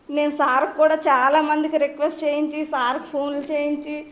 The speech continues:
ఇలా స-, మా అబ్బాయిని ఇక్కడ స్కూల్లో జాయిన్ చేశానండి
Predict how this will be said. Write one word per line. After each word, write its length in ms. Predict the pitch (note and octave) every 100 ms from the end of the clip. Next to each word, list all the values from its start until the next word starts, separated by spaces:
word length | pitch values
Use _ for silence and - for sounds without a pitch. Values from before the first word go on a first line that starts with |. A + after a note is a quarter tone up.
| - - -
ఇలా 220 | - D4 C#4
స-, 240 | C#4 C#4
మా 140 | C4+
అబ్బాయిని 340 | B3+ A3 C#4 D4+
ఇక్కడ 180 | D4 D4
స్కూల్లో 400 | - C4+ C4+ C#4
జాయిన్ 340 | C4+ B3 B3+ C#4
చేశానండి 640 | C4+ C#4 C4 B3+ B3+